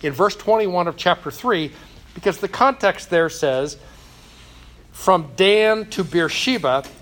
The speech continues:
Israel knew that Samuel was confirmed as a prophet." And it would be followed by this reading then that says, "Thus the word of Samuel came to all Israel." Now,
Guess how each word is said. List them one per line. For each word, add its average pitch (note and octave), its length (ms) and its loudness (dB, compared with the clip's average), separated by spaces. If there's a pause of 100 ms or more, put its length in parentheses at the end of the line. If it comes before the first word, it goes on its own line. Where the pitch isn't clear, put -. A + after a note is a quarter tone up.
(140)
Israel A#3 560 2
knew G3 180 0
that E3 160 -4
Samuel A3 480 2
was D#3+ 160 -6
confirmed F3 500 0
as C#3 120 -8
a C3+ 40 -10
prophet." - 460 2 (760)
And C3+ 80 -4
it C3+ 60 -6
would C#3+ 100 -8
be C#3+ 80 -6
followed E3 340 2
by C3+ 140 0
this B2+ 200 -6
reading C3+ 360 -6
then C#3+ 160 -6
that C#3+ 120 -6
says, E3+ 280 -4 (160)
"Thus G3+ 420 4
the F#3 120 0
word F3+ 260 2
of D3+ 80 -10
Samuel G3 580 -2 (300)
came F#3+ 420 -2
to F#3 120 -4
all F3+ 280 2
Israel." E3+ 420 -6 (1600)
Now, D#3+ 260 2